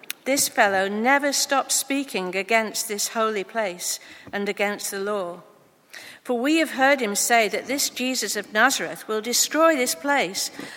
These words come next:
and change the customs of Moses handed down to us." All who were sitting in the Sanhedrin looked intently at Stephen, and they saw that his face was like the face of an angel.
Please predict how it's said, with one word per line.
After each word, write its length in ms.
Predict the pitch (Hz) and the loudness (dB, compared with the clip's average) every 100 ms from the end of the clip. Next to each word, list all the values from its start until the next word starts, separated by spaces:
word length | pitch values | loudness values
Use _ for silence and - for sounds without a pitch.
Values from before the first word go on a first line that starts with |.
| - | -4
and 160 | 226 247 | -2 2
change 640 | - 320 311 226 185 - | 4 4 4 2 0 -4
the 100 | 208 | -8
customs 580 | - 269 - - 214 202 | -4 -2 -2 -2 -4 -4
of 100 | 214 | -4
Moses 580 | 226 240 254 196 170 - | 0 0 0 -4 -6 -6
handed 380 | 196 214 202 | -6 -6 -8
down 300 | - 196 220 | -4 -4 -4
to 180 | 220 - | -8 -10
us." 260 | 180 180 - _ _ _ _ _ _ _ _ _ - - - - _ _ - | -12 -12 -14 _ _ _ _ _ _ _ _ _ -20 -20 -20 -20 _ _ 0
All 280 | 262 320 | 2 2
who 120 | 285 226 | 2 0
were 120 | 208 | 2
sitting 540 | - 247 226 196 185 | 2 0 -2 -6 -6
in 120 | 180 | -4
the 40 | 185 | -4
Sanhedrin 840 | - 190 190 175 208 202 160 165 175 - _ | -4 -2 -4 -4 -8 -6 -6 -8 -12 -20 _
looked 280 | 208 220 - | -10 -8 -8
intently 720 | 208 208 - 220 226 - 180 | -10 -8 -4 -4 -4 -8 -8
at 140 | 165 - | -8 -4
Stephen, 560 | - 214 202 175 175 170 _ _ _ _ _ _ - - _ | -4 -4 -8 -8 -12 -14 _ _ _ _ _ _ -20 -20 _
and 100 | 208 | -8
they 140 | 208 208 | -6 0
saw 340 | - 277 311 | 0 2 0
that 200 | 214 - | -2 -6
his 200 | 214 202 | -8 -8
face 580 | - 220 196 190 - - - - - _ | -4 -2 -2 -4 -6 -8 -12 -20 -20 _
was 160 | 202 202 | -8 -4
like 300 | 208 240 226 | -2 -4 -6
the 80 | 208 | -16
face 540 | - 214 185 - - | -6 -6 -4 -6 -6
of 80 | 190 | -8
an 160 | 190 185 | -10 -10
angel. 640 | - 208 214 196 175 175 | -8 -6 -6 -6 -8 -8